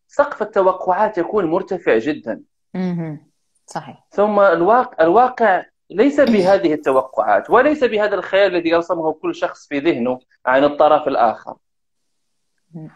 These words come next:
Speaker 1: ثم تبدأ الصدامات في المعاشرة اليومية، الطباع اليومية التي يعني لا تحتاج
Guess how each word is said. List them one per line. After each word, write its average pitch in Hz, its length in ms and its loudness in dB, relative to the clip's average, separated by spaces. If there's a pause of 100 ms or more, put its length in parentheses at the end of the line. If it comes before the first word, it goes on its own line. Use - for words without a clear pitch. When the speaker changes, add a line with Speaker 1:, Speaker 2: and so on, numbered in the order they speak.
(160)
Speaker 1:
ثم 285 320 2
تبدأ 233 320 2
الصدامات 190 720 0 (420)
في 180 360 -2
المعاشرة 165 680 2
اليومية، 156 720 0 (280)
الطباع 160 480 0
اليومية 147 420 0
التي 151 420 -2
يعني 139 500 0 (180)
لا 185 140 2
تحتاج 190 340 -2